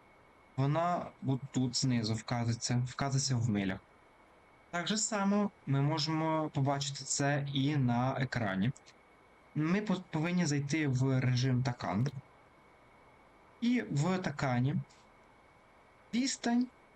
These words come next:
в нас вказується зверху зліва. А, е, курс, це курс не до, е, нашої, е, не, не до танкера.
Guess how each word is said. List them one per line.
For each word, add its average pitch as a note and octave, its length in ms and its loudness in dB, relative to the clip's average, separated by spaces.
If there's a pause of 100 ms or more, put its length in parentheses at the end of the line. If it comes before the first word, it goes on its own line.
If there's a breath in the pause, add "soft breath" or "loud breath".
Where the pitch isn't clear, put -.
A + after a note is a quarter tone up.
(240)
в C3+ 160 2
нас D#3+ 320 0
вказується E3 540 -2
зверху C#3 360 0
зліва. A2+ 460 0 (600)
А, C#3+ 260 -2 (160)
е, A#2+ 240 2 (180)
курс, C#3 540 0 (440)
це F3 180 -4
курс F3 600 -2 (120)
не C#3 500 2
до, B2+ 680 2 (140)
е, A2+ 220 0
нашої, G#2+ 1000 0 (100)
е, B2 40 -4
не, A2+ 280 2
не C#3 220 2
до C3+ 100 0
танкера. A#2 540 0